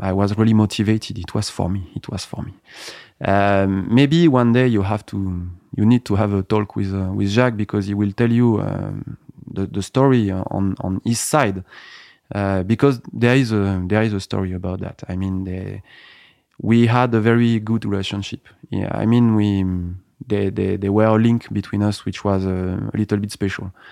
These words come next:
And, uh, and the end, uh, I had my ticket. So it was, uh, I joined Jado in, at the end, uh, at the beginning, sorry, of two thousand ten.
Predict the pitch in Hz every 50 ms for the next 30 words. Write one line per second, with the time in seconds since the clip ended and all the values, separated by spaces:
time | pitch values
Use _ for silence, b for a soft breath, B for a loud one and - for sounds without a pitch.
0 | B B B B B B B B B _ - - 120 117 117 117 117 113 113 113
1 | 110 110 107 - 120 120 123 123 113 113 120 143 156 135 110 104 98 98 95 92
2 | 92 92 92 107 - 95 95 101 104 101 101 101 101 - - 165 - - 104 -
3 | - - - 101 98 - - 104 104 95 95 98 98 95 95 92 98 - 104 98
4 | 107 110 107 101 110 104 107 113 110 107 104 101 - - 101 101 104 107 107 107
5 | 101 98 95 98 95 95 101 104 104 107 107 107 - - 110 107 104 110 110 127
6 | 127 131 127 117 107 - - 101 101 101 98 92 - - - - 113 104 95 95
7 | 92 92 - 107 110 120 135 135